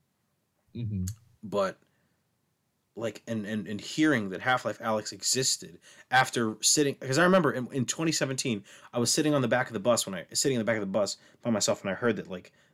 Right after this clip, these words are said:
Speaker 2: the, uh, the, uh, Mark Laidlaw, the dude who wrote, like, all the other Half-Life games, had, like, left the, left Valve and, like, released on, like, fucking, um, it was, like, WordPress or some shit, like,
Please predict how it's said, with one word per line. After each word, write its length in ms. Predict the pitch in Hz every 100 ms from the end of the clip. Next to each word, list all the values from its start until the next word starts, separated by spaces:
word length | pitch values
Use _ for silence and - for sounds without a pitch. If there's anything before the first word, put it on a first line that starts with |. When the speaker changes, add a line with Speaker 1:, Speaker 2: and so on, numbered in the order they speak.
| -
Speaker 2:
the, 300 | 104 98 95
uh, 480 | 98 92 90 82 -
the, 640 | 95 98 101 95 95 87 -
uh, 40 | -
Mark 280 | 117 131 131
Laidlaw, 440 | 135 117 95 - -
the 100 | 95
dude 220 | 90 131
who 140 | 117 107
wrote, 300 | 107 120 -
like, 200 | 92 - 104
all 180 | 117
the 80 | 117
other 140 | 107 101
Half-Life 300 | 127 113 -
games, 300 | 110 101 - - _ _ _ -
had, 220 | 120 101
like, 180 | 95 82 - 107
left 320 | 113 120 -
the, 80 | - 104
left 240 | 110 110
Valve 480 | 90 104 110 113 104
and, 80 | 104
like, 140 | 98
released 560 | 95 95 107 110 - -
on, 260 | 104 95 90
like, 160 | 90
fucking, 440 | - - 98 85 87
um, 420 | 80 73 71 50 _ _ _ _ -
it 60 |
was, 100 | 131
like, 160 | 113 -
WordPress 440 | 98 92 98 95
or 40 | -
some 160 | 90
shit, 220 | - 87
like, 160 | 80